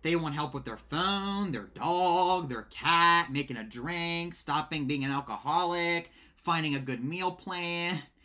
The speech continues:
getting over their weary cold, their sinus infection.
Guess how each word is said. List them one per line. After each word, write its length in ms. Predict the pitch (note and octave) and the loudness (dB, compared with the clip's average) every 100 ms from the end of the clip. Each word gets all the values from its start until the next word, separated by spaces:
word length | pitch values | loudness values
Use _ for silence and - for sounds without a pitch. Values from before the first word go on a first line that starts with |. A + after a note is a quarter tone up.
| - - _ _ _ _ | -20 -20 _ _ _ _
getting 220 | C3+ F3+ | -2 0
over 120 | F3+ F3 | 0 0
their 140 | D#3 | 0
weary 300 | C3+ E3 D#3+ | 0 0 -2
cold, 560 | C3+ D3 D#3+ E3 E3+ D3+ | -2 0 0 0 -2 -4
their 100 | A#2+ | -8
sinus 380 | - B2+ D3+ | -6 -4 -4
infection. 760 | E3+ E3 F3 F3 F#3 F#3 F#3 | -6 -2 -2 -2 -4 -2 -4